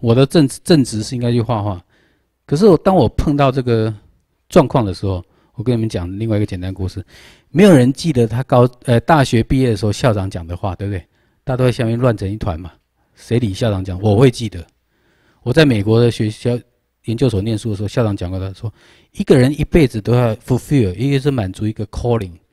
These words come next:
一个召唤的。什么召唤？有人叫 calling from within，calling from without，calling from above。Within 的意思是什么？五郎天生就很喜欢音乐。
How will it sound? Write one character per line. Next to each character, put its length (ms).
一 60
个 140
召 240
唤 260
的。 80
什 140
么 80
召 200
唤？ 160
有 120
人 100
叫 140
calling 400
from 200
within，calling 1300
from 220
without，calling 1160
from 280
above。 300
Within 300
的 140
意 80
思 100
是 100
什 80
么？ 140
五 80
郎 140
天 200
生 160
就 100
很 140
喜 140
欢 160
音 160
乐。 240